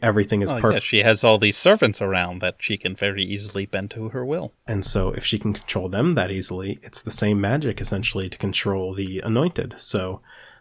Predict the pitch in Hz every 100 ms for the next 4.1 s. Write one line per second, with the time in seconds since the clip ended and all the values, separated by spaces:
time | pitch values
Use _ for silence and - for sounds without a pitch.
0 | _ 107 98 92 110 113 107 - 104 95
1 | 104 95 92 - - 98 95 95 95 92
2 | _ _ _ - - _ _ - 104 113
3 | 98 104 95 98 - 104 98 98 104 98
4 | 98